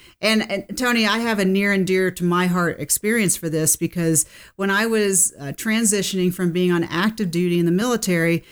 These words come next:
and I was looking at starting my business, you know, I was going to lots of business seminars and,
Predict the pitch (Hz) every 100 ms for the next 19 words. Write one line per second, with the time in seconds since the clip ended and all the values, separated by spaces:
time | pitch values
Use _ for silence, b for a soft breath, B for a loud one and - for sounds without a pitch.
0 | B B 170 180 175 175 180 196 196 202
1 | 175 - - 208 190 190 180 170 165 254
2 | 214 165 - - - 190 185 185 185 185
3 | 190 185 190 170 175 175 165 147 185 196
4 | 185 - 190 185 180 175 175 180 165 151